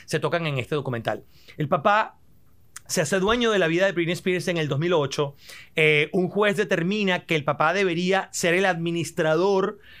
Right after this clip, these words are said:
de, de su carrera y su vida y su fortuna. Eh, le quitan a sus hijos, eh, alegando que ella, bueno, de alguna manera atentaba contra la seguridad, su propia seguridad, y la seguridad de sus hijos y la seguridad de, de, de, de su entorno.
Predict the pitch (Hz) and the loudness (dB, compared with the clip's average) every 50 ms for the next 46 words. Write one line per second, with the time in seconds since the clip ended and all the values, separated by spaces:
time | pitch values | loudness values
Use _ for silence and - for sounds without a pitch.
0 | - - - - 151 135 170 160 156 160 160 156 165 139 - 180 147 - 156 151 | -20 -20 -10 -6 -2 0 2 2 2 2 2 0 -2 -2 -2 -2 0 0 2 2
1 | 160 170 202 214 214 - - 165 143 151 175 185 214 214 202 - 185 143 175 208 | 4 4 2 2 0 0 -4 -4 -2 -2 0 0 0 0 0 -2 -2 -2 -2 -2
2 | 196 - 262 226 180 143 143 165 214 - - - - - - - - - - - | -2 -2 -2 -2 0 0 -2 -2 -4 -6 -10 -20 -20 -20 -20 -20 -20 -20 -20 -10
3 | - - 180 180 185 - 190 202 202 190 196 190 202 180 262 254 240 240 233 233 | -4 0 2 2 2 2 2 0 0 0 -2 -2 -2 -2 -2 -2 -2 -2 -4 -2
4 | 226 - - 226 190 143 175 220 - - - - - - - - - - - - | -2 0 0 0 0 0 0 -2 -4 -6 -10 -14 -16 -20 -20 -20 -20 -20 -20 -20
5 | - - - - - - - - - - - - - - 190 185 185 180 180 175 | -20 -20 -20 -20 -20 -20 -20 -20 -20 -20 -20 -16 -4 0 2 2 4 4 4 2
6 | 170 170 175 - - - - - - - - 240 262 285 294 269 226 220 240 262 | 2 2 0 -2 -6 -12 -20 -18 -4 0 2 4 4 4 4 2 2 2 0 -2
7 | 302 302 - 185 170 165 175 214 233 226 254 269 240 - - - 165 180 175 165 | -4 -2 0 0 0 2 2 2 2 2 2 2 0 -2 -4 -2 -2 0 0 0
8 | 170 190 214 233 214 233 247 247 - - 185 170 151 139 208 233 277 262 220 214 | 0 0 2 2 2 2 2 2 0 -2 -2 -4 -2 0 0 0 2 2 0 -2
9 | - 185 165 151 139 151 143 143 139 - - 156 151 156 151 156 151 160 170 - | -2 -2 -2 0 0 0 2 2 0 -2 -2 -2 -2 -2 -2 0 0 -2 -2 -2
10 | - - 180 156 139 196 233 240 320 214 196 220 220 202 196 196 202 208 208 - | -4 -4 -4 -2 0 2 0 0 0 -2 -4 -2 0 0 2 2 2 2 0 -4
11 | - - - - 165 170 156 143 165 147 147 151 175 196 220 233 180 226 233 247 | -10 -14 -8 -2 0 0 0 0 0 0 0 0 0 0 -2 -2 0 0 2 2
12 | 247 220 180 - 160 139 135 131 131 165 202 202 175 147 147 135 127 127 127 127 | 2 2 0 0 -2 -4 0 2 2 4 4 2 2 0 0 0 0 0 -2 -2
13 | 120 127 123 127 127 123 - - 151 139 131 - 190 151 123 107 107 107 - - | -2 -2 -4 -2 -4 -4 -4 -2 -4 -2 0 0 0 0 0 -2 -6 -12 -14 -16